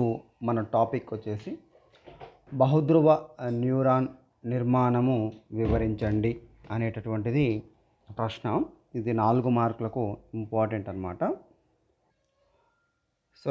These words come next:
ఈ యొక్క న్యూరాన్స్ అనేటటువంటివి మన శరీరం లోపల నాడీ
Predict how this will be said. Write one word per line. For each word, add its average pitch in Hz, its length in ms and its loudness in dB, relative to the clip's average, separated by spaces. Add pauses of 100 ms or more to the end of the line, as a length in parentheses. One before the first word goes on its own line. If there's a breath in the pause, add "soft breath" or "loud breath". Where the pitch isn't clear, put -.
ఈ - 40 6
యొక్క 135 140 0 (140)
న్యూరాన్స్ 143 520 4
అనేటటువంటివి 123 760 0 (640)
మన 113 80 0 (240)
శరీరం 123 480 2
లోపల 117 260 2 (600)
నాడీ 120 340 2